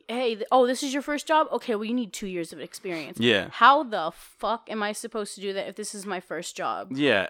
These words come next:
Speaker 2: and aside from that, you also have a lot of people are fresh out of school that they won't settle for,
Speaker 1: Mm-hmm.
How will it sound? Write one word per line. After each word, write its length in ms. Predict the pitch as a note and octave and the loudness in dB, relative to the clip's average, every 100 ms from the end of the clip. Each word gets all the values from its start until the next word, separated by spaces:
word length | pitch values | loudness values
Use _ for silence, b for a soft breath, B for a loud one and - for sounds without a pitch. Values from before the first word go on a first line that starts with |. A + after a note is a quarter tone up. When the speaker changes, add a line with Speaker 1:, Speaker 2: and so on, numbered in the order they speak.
| - | 2
Speaker 2:
and 260 | C3+ C#3 _ _ _ _ | 4 2 _ _ _ _
aside 340 | C3 - D#3 | 2 6 4
from 160 | D#3+ C#3 | 4 -2
that, 280 | - G#2 D3+ | 0 0 0
you 100 | D3+ | 2
also 220 | D3+ D3+ | 4 2
have 200 | D3 D3 | 2 2
a 40 | C#3 | 4
lot 180 | C#3 C#3+ | 4 4
of 240 | A#2 - | 0 -6
people 240 | C3 C3 B2+ | -6 -2 0
are 60 | |
fresh 240 | G2+ B2 A#2 | 0 -2 0
out 60 | |
of 80 | A2+ | -2
school 340 | - D3+ D3 B B B B | -2 -4 -4 B B B B
that 120 | A#2+ | -4
they 100 | C3 | -2
won't 300 | C3 D3 - | 2 0 -2
settle 480 | - - C#3 D3 F#2+ A2+ A2 | -10 2 4 4 0 -8 -18
for, 320 | - A2 G#2+ | -4 2 4
Speaker 1:
Mm-hmm. 240 | - C#4 | 2 -2